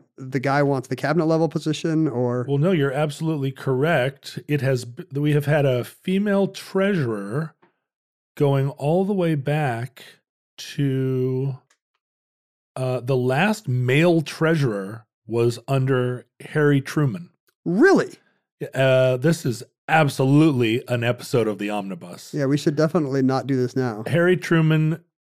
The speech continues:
Speaker 2: appointed the first female treasurer of the United States, and it has been a woman ever since.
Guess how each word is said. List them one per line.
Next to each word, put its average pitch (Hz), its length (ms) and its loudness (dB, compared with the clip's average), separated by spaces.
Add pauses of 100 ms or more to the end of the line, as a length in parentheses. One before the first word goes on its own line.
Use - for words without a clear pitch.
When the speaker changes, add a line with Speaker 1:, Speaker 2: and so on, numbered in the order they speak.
(120)
Speaker 2:
appointed 143 540 0
the 123 80 -4
first 170 500 0
female 139 800 0 (100)
treasurer 139 400 2
of 139 100 2
the 139 60 0
United 131 280 2
States, 113 340 -4
and 117 200 -6
it 107 100 -6
has 113 140 -6
been 117 140 -8
a 113 40 -4
woman 107 280 -10
ever 98 160 -14
since. - 460 -20